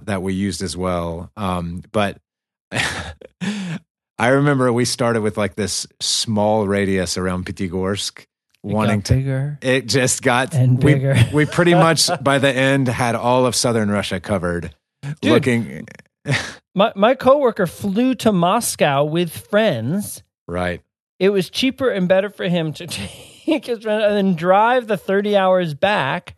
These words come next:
Speaker 1: Wow.
Speaker 2: to get a car that was newer, lower mileage, and from a dealership.
Speaker 1: Man.
Speaker 2: So
Speaker 1: What was the, so other than, uh, so in your,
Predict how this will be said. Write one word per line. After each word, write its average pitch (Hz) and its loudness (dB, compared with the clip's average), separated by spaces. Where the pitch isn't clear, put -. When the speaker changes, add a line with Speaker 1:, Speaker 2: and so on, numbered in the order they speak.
Speaker 1:
Wow. 82 -6
Speaker 2:
to 190 -2
get 190 2
a 170 0
car 196 2
that 165 2
was 143 -2
newer, 196 2
lower 180 2
mileage, 156 0
and 147 0
from 151 0
a 143 -4
dealership. 139 -6
Speaker 1:
Man. 85 -8
Speaker 2:
So - 0
Speaker 1:
What 180 4
was 190 2
the, 131 0
so 123 2
other 151 2
than, 127 0
uh, 95 -2
so 113 0
in 123 -2
your, 147 2